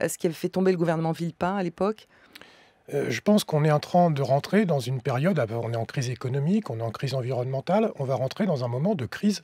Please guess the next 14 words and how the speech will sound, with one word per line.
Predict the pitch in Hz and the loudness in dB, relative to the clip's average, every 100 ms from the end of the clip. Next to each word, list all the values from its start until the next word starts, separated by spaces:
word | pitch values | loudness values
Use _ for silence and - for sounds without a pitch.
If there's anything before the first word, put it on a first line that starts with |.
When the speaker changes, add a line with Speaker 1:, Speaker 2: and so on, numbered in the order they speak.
| _ | _
Speaker 2:
politique. | 175 180 160 123 - - - - - - | -4 -2 -4 -10 -14 -20 -20 -20 -20 -16
C'est, | - 156 143 120 | -4 -2 -2 -4
euh, | 120 | -4
le | 117 | -4
dernier | 120 151 147 151 | -2 0 0 -2
triptyque | 135 - 208 - - - - - | -6 -4 -2 -4 -8 -18 -20 -14
qui | - 147 131 | -4 -2 -2
peut | 139 | -4
mener | 127 131 220 | -2 2 2
à | 196 | 2
des | 127 | -2
situations | - 127 117 113 208 | -6 -6 -6 -4 -2
qui | 202 - | -4 -4
sont | 165 | -6